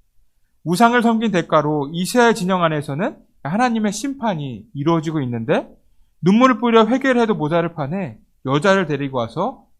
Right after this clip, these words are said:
또 하나님 앞에 범죄한 것입니다. 음행 때문에 민족이 모두 고통을 당하고 있음에도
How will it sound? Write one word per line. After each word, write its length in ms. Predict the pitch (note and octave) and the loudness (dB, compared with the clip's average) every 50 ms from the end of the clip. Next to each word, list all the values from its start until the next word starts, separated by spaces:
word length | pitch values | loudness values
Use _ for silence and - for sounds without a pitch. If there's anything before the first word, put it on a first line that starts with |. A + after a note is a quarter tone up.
| _ - | _ -8
또 400 | A#3+ B3 A#3 F3 A2+ - - _ _ | -4 -4 -2 -2 -4 -6 -12 _ _
하나님 320 | - G3+ G#3+ G3+ F#3+ E3+ | -6 -4 -4 -4 -4 -4
앞에 420 | C#3 B2 - - D#3 F#3 B3 D4+ - - _ _ _ _ _ | -6 -6 -6 -6 -4 -4 -4 -4 -6 -10 _ _ _ _ _
범죄한 680 | - C3 C3 C#3+ D3+ D3 D#3+ D3+ C#3+ C3+ B2 B2 B2 A#2+ | -10 -8 -8 -8 -6 -6 -4 -4 -4 -4 -6 -8 -10 -10
것입니다. 440 | A#2+ A#2 - - D#3 C3 A2 - - A2 _ _ _ _ _ _ _ _ _ _ _ _ _ _ _ _ _ _ _ _ _ _ _ _ D#3 | -10 -10 -10 -10 -10 -10 -12 -14 -18 -20 _ _ _ _ _ _ _ _ _ _ _ _ _ _ _ _ _ _ _ _ _ _ _ _ 2
음행 260 | E3+ G#3 B3 B3 A3+ | 4 6 6 6 6
때문에 340 | A#3+ A3+ A3 A3 A3+ A3+ G#3+ | 4 4 4 4 4 2 2
민족이 400 | E3+ F3 F3+ F#3 F#3 G#3 G#3 G#3+ | 2 0 0 0 0 0 0 0
모두 340 | E3+ D3+ D#3+ F#3 A3+ A3 B3+ | 0 0 0 0 0 0 0
고통을 380 | - G3+ F3+ - G3+ G3 G3+ F3+ | -2 -2 -2 -2 -2 -2 -2 -2
당하고 300 | E3+ D#3+ D#3+ E3 E3 D3 | 0 0 0 -2 -2 -4
있음에도 680 | B2 - - D#3+ C#3+ B2 A2+ - F3+ F#3 C#3+ G#2+ - | -6 -6 -8 -8 -8 -8 -8 -8 -10 -10 -10 -12 -18